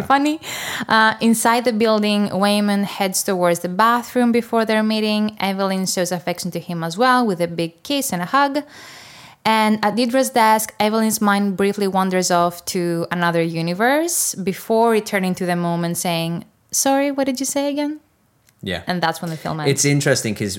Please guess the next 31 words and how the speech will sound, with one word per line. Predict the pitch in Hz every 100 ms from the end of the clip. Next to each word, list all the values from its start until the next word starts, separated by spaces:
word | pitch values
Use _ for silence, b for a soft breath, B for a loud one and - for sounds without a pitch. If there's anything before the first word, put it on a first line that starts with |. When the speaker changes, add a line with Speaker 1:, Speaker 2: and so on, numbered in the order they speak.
| -
Speaker 1:
obviously | 98 92 - 92
we | 90
talked | 92 87
about | 92 85
Doctor | 87 80 90
Strange | - 92 90 87
in |
the | 85
last | 87 82 92
one. | - B B
And | 98 98
actually | 101 - 110 95
there's | 95 92
almost | 98 101 95 -
like | 90 87
a, | 92 87 -
a | 92
bit | 107
of | 95
a | 90
comparison | 98 - 101 98 98 90
between | 87 - 104 90
the | 90
two | - 95
ending | 90 87 90
Speaker 2:
Yeah. |
Speaker 1:
scenes | 85 95 95 92
of, | 92 87 - _ b b b -
you | 107
know, | 87
in | 87